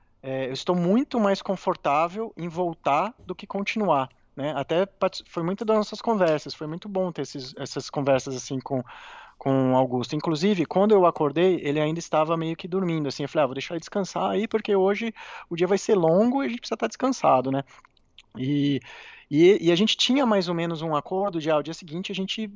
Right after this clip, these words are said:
vai continuar, vai se esforçar aqui, vai pegar as coisas do jeito que tá, vai pôr as coisas molhadas, deixa seca, seca,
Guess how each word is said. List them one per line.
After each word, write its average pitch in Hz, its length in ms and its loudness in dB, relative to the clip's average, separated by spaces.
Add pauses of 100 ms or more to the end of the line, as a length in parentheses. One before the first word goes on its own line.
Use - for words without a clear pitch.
(140)
vai 147 340 2
continuar, 226 600 0 (420)
vai 127 280 -2
se - 140 -14
esforçar 170 400 0
aqui, 165 340 -6
vai 165 160 -4
pegar 151 300 0
as 160 100 -4
coisas 151 240 -12
do - 40 -16
jeito 151 140 -12
que - 100 -16
tá, 156 380 0
vai 160 120 -4
pôr 156 160 -6
as 147 80 -8
coisas 147 260 -8
molhadas, 151 600 2
deixa 147 280 -6
seca, - 320 -8
seca, 180 580 -2